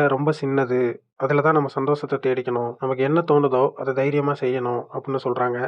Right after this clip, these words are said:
இதை கேட்ட பெக்கி கொஞ்சம் யோசிச்சுட்டு அந்த வீடியோ ரெக்கார்டை ஆஃப் பண்றாங்க. இப்போ கட் பண்ணா பைனாகுலர்னால ஹண்டர் பார்த்துக்கிட்டு இருக்காங்க. தூரத்துல ஒரு பழைய வண்டி நின்னுட்டு இருக்கு, ஆனா அதுல ஆளுங்க யாரும் இல்ல. இப்போ மொபைல்ல டவர் இருக்குதான்னு செக் பண்ணிட்டு இருக்காங்க ஹண்டர்.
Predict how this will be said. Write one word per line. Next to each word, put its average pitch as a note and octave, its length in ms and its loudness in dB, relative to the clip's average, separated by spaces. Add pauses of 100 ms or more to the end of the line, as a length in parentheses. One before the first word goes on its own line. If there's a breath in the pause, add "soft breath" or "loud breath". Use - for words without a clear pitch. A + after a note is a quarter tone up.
(120)
இதை C#3 200 0
கேட்ட F3 260 4
பெக்கி D#3 500 2
கொஞ்சம் C#3+ 320 -2
யோசிச்சுட்டு D3+ 540 0 (100)
அந்த C#3 160 -2
வீடியோ E3 300 2
ரெக்கார்டை C3+ 460 0 (180)
ஆஃப் C#3 260 -4
பண்றாங்க. A#2+ 360 -4 (240)
இப்போ D#3+ 380 4
கட் F3 240 -2
பண்ணா D#3 300 6 (240)
பைனாகுலர்னால D#3 800 4
ஹண்டர் C#3+ 340 0
பார்த்துக்கிட்டு C#3 360 2
இருக்காங்க. C3 560 2
தூரத்துல E3 460 4
ஒரு D3+ 140 2
பழைய D#3+ 300 4
வண்டி D3+ 520 -4
நின்னுட்டு C#3+ 300 -6
இருக்கு, C#3+ 400 -4
ஆனா D3 160 2
அதுல C3+ 220 4
ஆளுங்க D#3+ 320 6
யாரும் C3+ 280 4
இல்ல. B2+ 340 0
இப்போ D#3 160 -6
மொபைல்ல E3 680 4
டவர் F3 300 6
இருக்குதான்னு D3 560 0
செக் D3 220 -8
பண்ணிட்டு D#3 280 0
இருக்காங்க C#3 360 0
ஹண்டர். C3+ 400 0